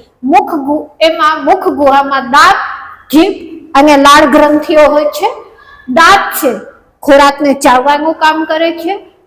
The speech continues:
જીભ છે એ જે આપણે ખોરાક ચાવીએ છીએ એમાં લાળ રસ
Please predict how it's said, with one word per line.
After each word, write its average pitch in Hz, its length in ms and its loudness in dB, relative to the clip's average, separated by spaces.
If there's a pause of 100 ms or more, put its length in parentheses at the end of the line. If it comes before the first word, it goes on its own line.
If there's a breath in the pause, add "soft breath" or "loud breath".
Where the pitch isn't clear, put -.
(140)
જીભ 330 420 0
છે 381 440 -2 (360)
એ 330 400 -2
જે 254 180 0
આપણે 320 300 4
ખોરાક 320 480 0
ચાવીએ 320 420 0
છીએ 320 160 -4
એમાં 294 280 -2
લાળ 294 400 2
રસ 330 220 0